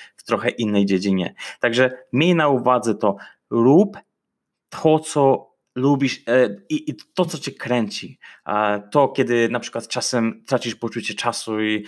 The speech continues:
zdajesz sobie sprawę: „O kurde, a, i, i straciłem”, a, a może w sam-, w sumie nawet nie straciłem, tylko pięć godzin na-, nagle zl-, zleciało jakby nigdy nic. A, i w sumie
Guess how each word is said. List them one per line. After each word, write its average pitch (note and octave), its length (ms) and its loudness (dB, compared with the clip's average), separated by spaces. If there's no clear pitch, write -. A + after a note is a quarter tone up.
zdajesz A2+ 220 0
sobie A2+ 140 2
sprawę: G#2 340 2
„O C3+ 140 -2
kurde, G#2 680 0
a, A2 160 0
i, A#2+ 360 0
i G2+ 100 -14
straciłem”, B2+ 800 0
a, C3+ 200 2
a B2+ 120 2
może C3 260 4
w - 40 0
sam-, B2+ 280 0
w - 60 -6
sumie C#3 180 2
nawet B2+ 280 0
nie B2+ 100 -2
straciłem, B2 420 0
tylko A2+ 420 0
pięć C3+ 260 0
godzin A#2+ 320 2
na-, A2+ 140 2
nagle A#2 320 0
zl-, A#2 400 -4
zleciało A2+ 440 2
jakby G#2 240 0
nigdy G#2 300 -2
nic. G#2 420 -4
A, G#2 360 2
i A#2 100 -6
w - 80 -10
sumie A2 440 -2